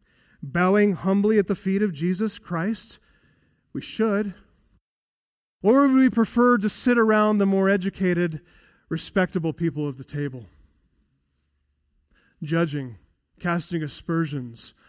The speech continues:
looking down on the sinners? If we've been forgiven, we know this woman's heart. We should bow and do likewise.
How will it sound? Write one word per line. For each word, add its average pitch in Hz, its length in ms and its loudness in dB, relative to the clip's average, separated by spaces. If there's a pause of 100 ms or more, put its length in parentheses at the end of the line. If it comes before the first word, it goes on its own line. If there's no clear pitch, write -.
(140)
looking 165 380 -2
down 165 300 -2
on 143 200 -8
the 135 80 -8
sinners? 151 760 -8 (2000)
If - 140 -14
we've 175 440 -4
been 170 180 -2
forgiven, 165 520 -4 (1080)
we 170 180 0
know 170 200 0
this 160 240 -2
woman's 156 720 -8 (580)
heart. 147 400 -8 (1120)
We 147 220 -4
should 160 220 -6
bow 156 280 -4
and 139 80 -10
do 139 120 -12
likewise. 135 680 -14